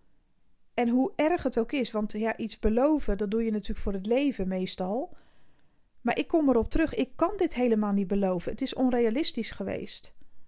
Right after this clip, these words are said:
Ik doe mezelf tekort en daarom trek ik mijn belofte terug. Hoe erg het ook is en je mag daar van alles van vinden,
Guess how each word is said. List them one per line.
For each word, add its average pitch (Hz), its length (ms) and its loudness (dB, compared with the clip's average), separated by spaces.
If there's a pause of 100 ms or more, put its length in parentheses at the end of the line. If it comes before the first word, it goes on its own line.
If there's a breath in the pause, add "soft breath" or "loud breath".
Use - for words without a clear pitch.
(420)
Ik 220 140 -4
doe 254 120 2
mezelf 262 440 2
tekort - 320 -2
en 220 120 0
daarom 254 280 0
trek 254 240 -2
ik - 160 -16
mijn 220 240 0
belofte 214 380 2
terug. 285 280 -2
Hoe 233 260 -4
erg 285 220 0
het 233 140 -4
ook 226 140 -2
is 254 220 -2
en 220 120 -4
je 214 80 -2
mag 208 200 -2
daar 208 160 -4
van 214 120 -4
alles 269 220 -2
van 208 160 -4
vinden, 277 420 0